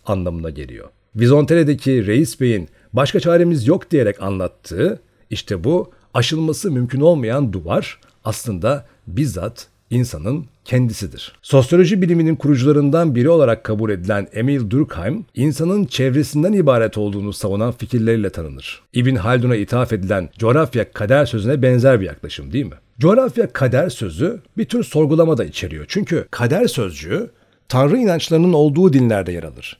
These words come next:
ve değiştirilemez olarak kabul edilir. "Bu da benim kaderimmiş." diyen birisinin yaşadığı bir sonucu kabul etme motivasyonudur aslında kader.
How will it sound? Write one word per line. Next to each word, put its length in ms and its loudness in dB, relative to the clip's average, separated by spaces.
ve 220 2
değiştirilemez 760 4
olarak 500 -6
kabul 280 -2
edilir. 340 -18
"Bu 180 2
da 100 6
benim 200 4
kaderimmiş." 840 0
diyen 320 2
birisinin 380 0
yaşadığı 580 0
bir 180 2
sonucu 440 0
kabul 300 4
etme 220 2
motivasyonudur 640 -2
aslında 440 -4
kader. 540 -10